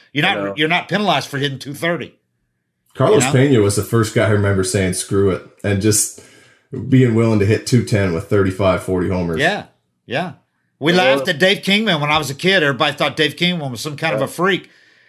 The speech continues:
Speaker 1: And he's basically the game right now. Right now,
Speaker 3: Yeah.
Speaker 1: this snapshot in time, he is so many sluggers. He is not much more extreme than a whole lot of sluggers out there right now.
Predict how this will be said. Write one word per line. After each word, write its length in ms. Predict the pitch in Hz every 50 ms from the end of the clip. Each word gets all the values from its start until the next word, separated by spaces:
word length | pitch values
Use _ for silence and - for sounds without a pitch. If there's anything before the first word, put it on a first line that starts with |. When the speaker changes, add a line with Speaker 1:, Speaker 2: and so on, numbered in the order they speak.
| _ _
Speaker 1:
And 120 | - 156
he's 160 | 170 214 190 -
basically 460 | - 202 214 220 220 - 202 196 190
the 80 | 185
game 320 | 151 165 196 233 262 240 202
right 200 | 180 170 160 160
now. 380 | 185 208 240 262 240 131 85 98
Right 320 | 123 151 190 226 196 139
now, 200 | 170 185 202 196
Speaker 3:
Yeah. 60 | 175
Speaker 1:
this 180 | 151 180 170 -
snapshot 520 | - 170 180 190 170 - - 185 180 170 151
in 60 | 139
time, 420 | 143 165 185 185 185 160 135 120
he 160 | 131 170 202 185
is 160 | 151 - - -
so 260 | - 185 185 202 202
many 340 | 185 190 190 190 190 180 151
sluggers. 720 | - - - 180 175 175 165 131 117 98 85 - - - - _ _ _ _ _ _ _ _ _ _ _
He 140 | - 170 220
is 180 | 202 - 113
not 240 | 147 165 190 185 170
much 240 | 180 185 175 - 151
more 180 | 175 185 190 160
extreme 440 | - - - - 185 180 175 151
than 140 | 127 131 123
a 60 | 120
whole 240 | 110 110 147 175 170
lot 200 | 165 165 160 156
of 80 | 151 -
sluggers 420 | - - 156 147 135 131 120 -
out 180 | 131 123 117 -
there 100 | 135 120
right 240 | 117 123 123 156 110
now. 280 | 131 135 131 117 110